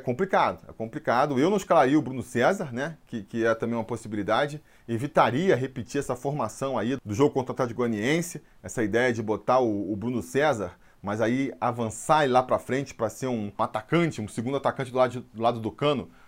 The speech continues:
pra mim não funcionou, tem que ser abandonada imediatamente essa ideia. É, então vamos torcer, vamos torcer pra o Benítez ter condição de jogo, ou pelo menos o Carlinhos, né? Porque senão,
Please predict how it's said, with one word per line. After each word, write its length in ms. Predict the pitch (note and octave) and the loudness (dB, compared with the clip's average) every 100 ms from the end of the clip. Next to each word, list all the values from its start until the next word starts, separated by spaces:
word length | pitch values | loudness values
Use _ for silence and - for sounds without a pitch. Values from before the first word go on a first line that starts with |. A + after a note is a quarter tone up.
| _ - | _ 2
pra 180 | D#3+ | 2
mim 400 | C#3 E3 F3 G#2+ G#2+ | 4 -2 -4 -8 -12
não 360 | A2 G#2+ D3 G3 | -8 0 2 2
funcionou, 600 | E3 D3 A#2+ A2 D#3 D3+ - | 0 -2 -2 0 -2 -6 -6
tem 140 | D#3 D#3+ | -6 0
que 80 | |
ser 80 | D#3 | 2
abandonada 500 | B2 B2+ A2+ A#2 C3 | 2 2 0 0 0
imediatamente 460 | C3 B2 A2+ G#2+ G#2+ | 0 0 0 -4 -4
essa 120 | A2 | -6
ideia. 380 | F#2+ G#2 C3+ - - - - _ | -2 0 0 -4 -14 -20 -20 _
É, 400 | G2 G3 G3+ G#3 | -2 2 2 2
então 180 | A2 D#3+ | 2 2
vamos 160 | G#3+ D#4+ | 2 2
torcer, 320 | E4 - F#2+ | -2 0 -2
vamos 160 | G2+ B2 | -4 -6
torcer 300 | C3 D#3 D3+ | -6 -4 0
pra 100 | D3+ | 0
o 60 | |
Benítez 320 | C#3 C3+ D3 | 2 -2 -4
ter 100 | C#3 | -6
condição 320 | - B2+ - A#2+ | -6 -8 -6 -8
de 80 | |
jogo, 400 | G2 C#3+ E3+ D#3 - _ _ _ | -2 0 0 -4 -12 _ _ _
ou 140 | C#3+ F#3 | 0 4
pelo 200 | F#3+ D#3 | 6 6
menos 220 | D#3 D#3+ | 4 0
o 40 | |
Carlinhos, 640 | E3 E3+ A#2 B2 C3+ G#2 G2+ | 2 2 4 -2 -2 -4 -6
né? 180 | G2 G2 | -8 -12
Porque 520 | - - G#2+ A2 A2 - _ _ - | -18 -6 -2 0 -2 -6 _ _ -10
senão, 540 | - A2+ A#2+ D#3+ | -4 0 2 0